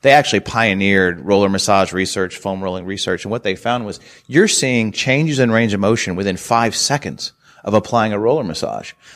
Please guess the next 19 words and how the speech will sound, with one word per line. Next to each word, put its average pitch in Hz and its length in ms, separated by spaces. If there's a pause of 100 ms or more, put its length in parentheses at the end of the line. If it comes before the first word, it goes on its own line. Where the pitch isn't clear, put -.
(100)
That 220 200
can't 196 320
be - 80
structural. 123 680
You 165 100
can't 185 320
sh-, - 280
you 156 120
can't 190 240
stretch - 340
the 123 80
fascia 135 480
that 98 220
fast. 131 380 (240)
So 143 220
that 147 200
was 180 140
the 147 80
first, 139 440